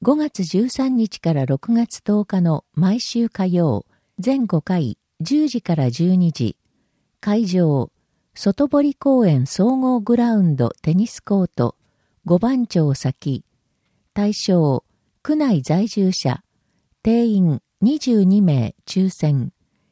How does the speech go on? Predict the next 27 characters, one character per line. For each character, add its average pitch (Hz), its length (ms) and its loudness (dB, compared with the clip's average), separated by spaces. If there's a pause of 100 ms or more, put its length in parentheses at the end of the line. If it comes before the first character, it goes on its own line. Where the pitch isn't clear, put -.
(140)
費 254 180 0
用 147 300 2 (240)
三 277 320 -2
千 247 220 -2
五 156 120 0
百 185 340 -4
円。 127 300 0 (380)
障 269 320 0
害 262 200 0
保 233 120 -2
険 233 300 -2
料、 131 440 0
ボ 180 220 0
ー 254 40 0
ル 254 120 0
代 233 240 0
な 226 140 2
ど 175 200 0
を 127 40 0
含 156 340 -2
む。 117 200 -2 (840)
申 254 220 2
し - 80 -8
込 269 160 -4
み 262 140 -2
方 226 240 0
法、 123 440 0